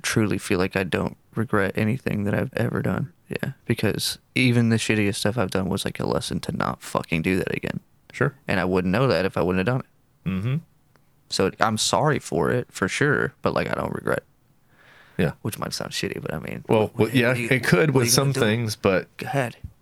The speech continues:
Speaker 2: Yeah.
Speaker 1: They want it to be. Go ahead.
Speaker 2: <laughs> Go ahead.
Speaker 1: <laughs> Hey, go ahead, bro.
Speaker 2: Yeah, I was talking to
Speaker 1: Um,
Speaker 2: somebody at work about that the other day, about just experiencing things, you know, and regrets and everything,
Speaker 1: Mm.
Speaker 2: and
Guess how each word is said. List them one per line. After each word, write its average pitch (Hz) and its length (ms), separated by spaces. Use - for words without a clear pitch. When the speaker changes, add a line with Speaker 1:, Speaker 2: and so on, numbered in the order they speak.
Speaker 2:
Yeah. 139 140
Speaker 1:
They 139 100
want 127 200
it 117 100
to - 80
be. 123 180
Go - 100
ahead. - 320
Speaker 2:
<laughs> - 160
Go 214 120
ahead. - 540
Speaker 1:
<laughs> - 180
Hey, 127 160
go - 120
ahead, 120 300
bro. - 100
Speaker 2:
Yeah, 160 140
I - 20
was 165 140
talking 131 300
to 117 320
Speaker 1:
Um, - 80
Speaker 2:
somebody 107 520
at 107 200
work 110 360
about 57 300
that 67 180
the 95 120
other 78 140
day, - 220
about - 380
just - 200
experiencing - 580
things, - 400
you 85 120
know, 82 160
and 78 100
regrets 78 460
and 78 80
everything, 73 520
Speaker 1:
Mm. 113 200
Speaker 2:
and 69 360